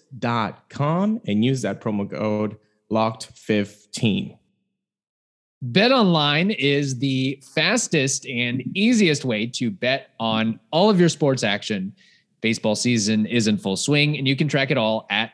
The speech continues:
Speaker 2: BetOnline. Get all the latest news, odds, and info for all of your sporting needs, including M L B, N B A, N H L, and your U F C M M A action. Don't sit on the sidelines anymore, as this is your chance to get into the game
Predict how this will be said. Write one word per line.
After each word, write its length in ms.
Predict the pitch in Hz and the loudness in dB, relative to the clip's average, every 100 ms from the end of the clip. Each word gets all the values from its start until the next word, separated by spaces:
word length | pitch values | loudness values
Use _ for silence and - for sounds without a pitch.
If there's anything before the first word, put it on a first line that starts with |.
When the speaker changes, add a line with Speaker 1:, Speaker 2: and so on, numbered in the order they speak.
| - | -6
Speaker 2:
BetOnline. 920 | 104 104 104 107 107 120 131 117 85 - _ | -6 -4 -4 -2 0 2 2 0 -2 -12 _
Get 200 | 120 120 - | 0 0 0
all 200 | 120 123 | -2 0
the 100 | 120 | 0
latest 560 | 131 131 127 120 - - | 0 0 0 -2 -8 -6
news, 420 | 127 156 175 170 123 | 0 2 4 2 -2
odds, 320 | 135 160 147 | -2 0 -2
and 160 | 120 147 | -4 -4
info 440 | 165 165 180 180 | -4 0 2 0
for 480 | - 143 135 135 - | -2 -2 -2 -2 -4
all 180 | 139 240 | -2 0
of 80 | 277 | 2
your 120 | 190 | 0
sporting 340 | - 131 110 | 0 -4 -4
needs, 260 | 95 78 - | -6 -10 -8
including 460 | 92 - 101 92 - | -8 -4 -4 -4 -4
M 160 | 98 | -4
L 120 | 90 | -2
B, 300 | 87 143 156 | 0 2 2
N 160 | 123 104 | 0 -4
B 180 | 110 135 | 0 2
A, 280 | 143 143 131 | 2 2 0
N 140 | 117 | -2
H 220 | 104 - | -2 0
L, 360 | 127 123 123 - _ _ _ _ 104 | 0 2 0 -6 _ _ _ _ -6
and 420 | 113 117 120 - | -4 -2 -4 -8
your 500 | 117 104 107 104 110 | -6 -2 0 0 -2
U 300 | - 110 127 | -4 -2 0
F 160 | 113 113 | 0 0
C 480 | - 117 101 95 - | -4 -2 -2 -4 -4
M 220 | 95 101 | -4 -2
M 220 | 101 95 90 | -4 -6 -6
A 300 | 87 90 - - | -6 -6 -10 -10
action. 500 | 104 123 - 104 80 _ - | -6 -4 -6 -6 -10 _ -2
Don't 200 | 165 190 | 0 0
sit 140 | 180 | 0
on 120 | 170 | 2
the 40 | 160 | 2
sidelines 480 | 165 156 151 147 | 2 0 0 0
anymore, 400 | 151 156 147 147 143 | -2 -2 -2 -4 -2
as 280 | 139 123 | -4 -4
this 400 | 110 143 120 - - | -2 0 0 -4 -2
is 260 | 123 123 117 | 0 2 2
your 200 | 123 120 | 0 0
chance 520 | - 131 131 139 - | -2 -2 -2 -2 -4
to 160 | 131 | -2
get 260 | 117 135 143 | 0 0 0
into 200 | 151 147 | -2 0
the 80 | 135 | 2
game 420 | 127 120 120 120 | 2 0 0 -4